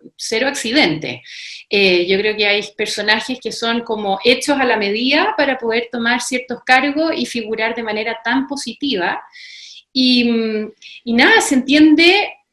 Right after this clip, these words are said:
cómo es Brasil, cómo fue fundado Brasil, cómo es el Brasil, si ustedes quieren, colonial, la mezcla cultural riquísima que hay, intelectual, que para nosotros en la región, Brasil como que siempre es una especie de lunar aparte. Eh,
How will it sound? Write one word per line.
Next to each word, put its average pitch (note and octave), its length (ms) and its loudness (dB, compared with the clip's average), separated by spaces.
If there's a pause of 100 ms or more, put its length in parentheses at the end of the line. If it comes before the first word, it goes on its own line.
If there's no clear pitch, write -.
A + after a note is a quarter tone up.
(140)
cómo F4 400 4
es F4 320 2
Brasil, A#3+ 360 2
cómo C#4 220 4
fue D#4+ 260 0
fundado C4 680 2
Brasil, G3+ 520 -6
cómo C#4 300 0
es D4+ 480 0
el A#3+ 200 0
Brasil, C4 540 -2
si B3 120 -6
ustedes B3+ 240 -4
quieren, C4 260 -4
colonial, A3 800 0 (440)
la A#3+ 180 2
mezcla D#4+ 600 2
cultural B3 560 -2
riquísima C#4+ 680 0
que B3+ 100 -2
hay, A3+ 260 0 (220)
intelectual, C4+ 1000 2
que A3 120 -4
para G3 140 -4
nosotros A3+ 420 -4
en B3 120 -2
la A#3 100 -2
región, B3 460 -4
Brasil A#3+ 340 -6
como C4 200 0
que A#3+ 100 -6
siempre B3+ 300 -2
es C4 60 -2
una C4 120 0
especie C4+ 340 -4
de B3 80 0
lunar A3 300 -4
aparte. B3+ 580 0 (480)
Eh, G3+ 800 4